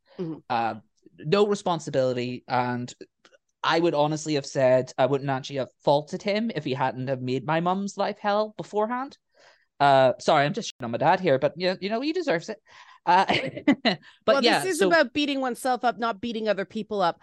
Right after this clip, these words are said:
Speaker 1: Have
Speaker 2: Yeah.
Speaker 1: at it. I will
Speaker 2: <laughs>
Speaker 1: unpack this on my part too. Go ahead. You will
Speaker 2: Fair
Speaker 1: not
Speaker 2: enough.
Speaker 1: best me here. <laughs>
Speaker 2: But, uh, with it, and because I had such unresponsibility, I took on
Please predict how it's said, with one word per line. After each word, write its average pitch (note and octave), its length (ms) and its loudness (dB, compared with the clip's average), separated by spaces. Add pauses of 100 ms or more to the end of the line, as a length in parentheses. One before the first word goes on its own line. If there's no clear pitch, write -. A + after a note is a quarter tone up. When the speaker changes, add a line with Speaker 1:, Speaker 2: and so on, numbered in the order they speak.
(160)
Speaker 1:
Have B3 220 0
Speaker 2:
Yeah. A3+ 100 2
Speaker 1:
at G3+ 80 0
it. D#3 140 0 (200)
I A#3 200 6
will B3+ 160 4
Speaker 2:
<laughs> - 20 6
Speaker 1:
unpack A#3 560 0
this G#3+ 420 -2
on A3 140 -2
my G3+ 160 -2
part F#3+ 340 -8
too. F3 220 -6 (160)
Go G3 140 4
ahead. G3 380 2 (260)
You C#4 160 6
will E4 140 4
Speaker 2:
Fair D4+ 100 6
Speaker 1:
not C#4+ 260 8
Speaker 2:
enough. B3 60 4
Speaker 1:
best C4 320 0
me F#3+ 240 -4
here. D3+ 440 -6
<laughs> A#3+ 60 -8 (1000)
Speaker 2:
But, G3 280 0 (200)
uh, F3+ 100 0
with F#3 380 0
it, G3 260 -2
and D3 420 0
because G3 320 -4
I G3 60 -2
had E3+ 180 -4
such - 320 -8 (760)
unresponsibility, B2+ 960 -6 (400)
I D#3 480 2 (220)
took E3 300 -4
on B2+ 580 -4